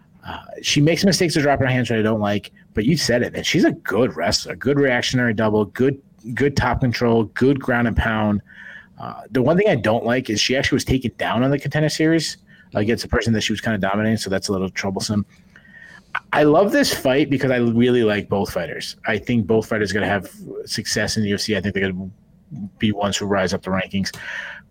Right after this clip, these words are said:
But that said, I also hate the matchup because of that. I wish they were both on the card but fighting other people early in their, in their careers. Uh,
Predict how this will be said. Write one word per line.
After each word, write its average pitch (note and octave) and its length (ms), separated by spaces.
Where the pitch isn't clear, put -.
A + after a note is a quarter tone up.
But C3 200
that D3 180
said, F3+ 160
I C3+ 140
also C#3+ 180
hate - 360
the A#2+ 80
matchup G2+ 360
because F#2+ 300
of F2+ 60
that. D#2 180
I - 20
wish A#2 180
they A#2+ 140
were A2+ 120
both A2+ 340
on A#2+ 180
the A#2 100
card A#2 300
but F#2 80
fighting G#2+ 360
other A#2 260
people F#2+ 440
early B2 320
in G2 120
their, F#2+ 260
in G#2 200
their F#2+ 120
careers. F#2 540
Uh, E2+ 320